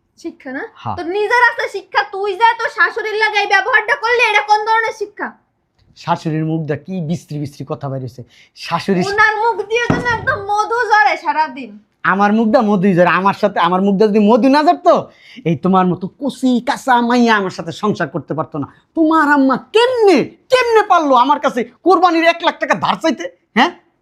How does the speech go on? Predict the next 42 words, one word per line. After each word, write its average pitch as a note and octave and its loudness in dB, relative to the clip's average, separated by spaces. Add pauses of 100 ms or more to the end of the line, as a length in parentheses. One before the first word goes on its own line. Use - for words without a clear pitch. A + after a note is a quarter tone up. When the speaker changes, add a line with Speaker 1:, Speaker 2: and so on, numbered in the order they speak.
Speaker 1:
শোন, F4 -6 (340)
তোর F4+ 0
মতো G#4+ -8
ছোট F#4+ -10
লোকের G#4 -6
লাগে A4+ 0
না, C5 -2 (200)
শুধু G#4 -2
আমি A4+ 0
দেখা D5 2
সংসার B4+ 0
করতাছি, G4+ 0
অন্য G4+ 0
কোনো A#4+ -2
মাইয়া A4+ 0
হইলে B4 0
তোর G4 -4
কপালে G#4+ -2
কবে G#4 -2
ঝাড়ু F#4+ 0
মাইরে A#4 -2
চলে A4 -4
যেত A#4 -6
তোর C#5+ -6
সংসার G#4 -2
থেকে। - -2
Speaker 2:
এটা E4+ 6
আমার F4 4
আম্মা F4+ 2
এই D4+ 4
ডায়লগ D4 2
দিত, A3 2
আমি A#3 2
শুনতে E4 0
শুনতে C#4+ 4
না C#4 2
এত B3+ -2
বড় C#4 2
হইছে। A#3 2
আমার B3+ 2
আম্মাই F4 2
কইতো F4 2